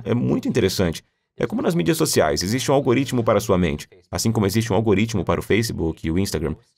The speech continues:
O que você mais curte, compartilha e comenta, você começa a ver mais, e assim como sua mente, o que você começa a ver se, se você começa a assistir essas, essas notícias sobre algo que te dá medo e todas essas coisas que estão acontecendo, você começa a prestar atenção e sua mente começa a se concentrar automaticamente.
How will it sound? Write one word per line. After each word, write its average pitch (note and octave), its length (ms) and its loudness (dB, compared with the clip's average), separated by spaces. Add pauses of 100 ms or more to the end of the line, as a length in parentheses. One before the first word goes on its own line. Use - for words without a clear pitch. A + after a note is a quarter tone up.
(140)
O G#2 100 -2
que A#2 80 -4
você B2 280 2
mais B2 380 0
curte, C#3+ 300 0
compartilha F2+ 440 -2
e F2 60 0
comenta, F#2+ 380 0
você G2 260 -2
começa G#2 320 0
a A#2+ 40 2
ver C3 120 0
mais, A#2 320 0
e D#2+ 40 0
assim A#2 220 -2
como A#2+ 300 -2
sua B2+ 160 -2
mente, C3 300 0 (480)
o - 100 -2
que - 80 -6
você D3+ 280 2
começa D#3 360 0
a - 20 0
ver C3+ 200 2
se, - 180 -6 (320)
se A2+ 180 -6
você B2+ 240 0
começa A#2+ 360 2
a - 20 4
assistir A2+ 320 0
essas, G#2 480 2 (340)
essas G#2 240 0
notícias A2+ 400 -2
sobre G2 220 2
algo G2 200 2
que - 80 -16
te - 120 -8
dá G2+ 100 4
medo G2 320 2
e F2 80 -2
todas A#2 320 0
essas A2 240 -2
coisas A2+ 260 0
que - 60 -14
estão G#2 140 -2
acontecendo, G2+ 500 -2
você F2 160 -8
começa B2 260 0
a - 40 -4
prestar C#3 240 0
atenção B2+ 480 0 (200)
e - 80 -4
sua A2 120 2
mente A#2 160 2
começa B2 280 0
a B2+ 40 -2
se C3+ 100 -2
concentrar C3 540 0
automaticamente. C3+ 840 0